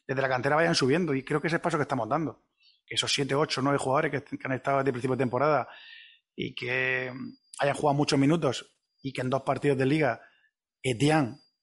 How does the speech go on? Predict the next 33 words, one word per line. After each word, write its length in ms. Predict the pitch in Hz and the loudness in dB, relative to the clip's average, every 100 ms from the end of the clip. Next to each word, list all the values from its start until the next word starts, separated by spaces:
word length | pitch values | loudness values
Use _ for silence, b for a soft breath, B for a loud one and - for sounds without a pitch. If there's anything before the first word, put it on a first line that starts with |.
| _ | _
que 60 | 127 | -6
la 100 | 120 | -4
temporada 300 | 123 120 131 | -4 -2 -2
pasada 220 | 123 135 | 0 -2
estaba 220 | 120 131 | -2 -4
jugando 420 | 120 135 135 127 | -2 -4 -4 -4
tanto 220 | 123 131 131 | -6 -4 -4
en 40 | |
el 60 | 123 | -4
juvenil 280 | 131 135 | -4 -4
como 200 | 143 135 | -4 -4
en 20 | 131 | -4
el 60 | |
equipo 160 | 127 123 | -4 -6
filial, 440 | 131 139 160 127 _ - | -6 -4 -4 -6 _ -4
ya 60 | |
haya 100 | 131 | -2
participado 540 | 131 131 131 143 143 131 | -2 -4 -2 0 -2 -2
de 100 | 139 | 0
minutos, 560 | 135 156 147 123 - - B B B _ | 0 0 0 -4 -6 -14 B B B _
y 160 | 131 | 0
no 100 | 127 | 2
mitu-, 340 | 147 139 156 - | 4 2 0 0
minutos 360 | 135 147 143 135 | 2 2 2 0
residuales, 540 | 127 131 131 160 143 | 0 2 4 4 2
sino 400 | 131 123 - _ | 0 -2 -4 _
bastantes 420 | 131 123 - 135 | -8 -6 -4 -2
minutos, 300 | 135 151 160 | 2 2 0
en, 220 | 127 123 127 | -2 -6 -6
tanto 220 | 123 117 | -8 -8
en 20 | |
Fuenlabrada 500 | - 120 120 139 135 | -4 -2 0 2 0
como 400 | 139 135 135 B | 0 0 -2 B